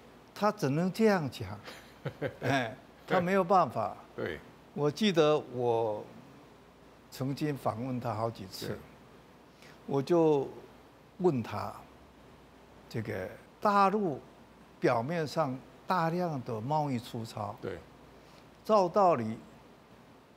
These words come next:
Speaker 1: 会超额货币供给，
Speaker 2: 对。
Speaker 1: 怎么国内的金融那么紧俏？
Speaker 2: 对。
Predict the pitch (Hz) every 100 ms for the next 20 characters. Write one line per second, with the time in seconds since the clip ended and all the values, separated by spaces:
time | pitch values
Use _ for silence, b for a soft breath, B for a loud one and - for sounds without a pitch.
0 | - _ - - 175 143 131 - - -
1 | - - - - _ _ _ - - 165
2 | 160 156 117 123 175 165 147 127 151 113
3 | - 101 - - 98 85 - - - -
4 | - - - - - 160 143 185 - -
5 | - - - - - - - - - -
6 | - - - - - 165 214 220 160 135
7 | - 190 170 160 226 180 160 120 107 -
8 | 135 - - - 92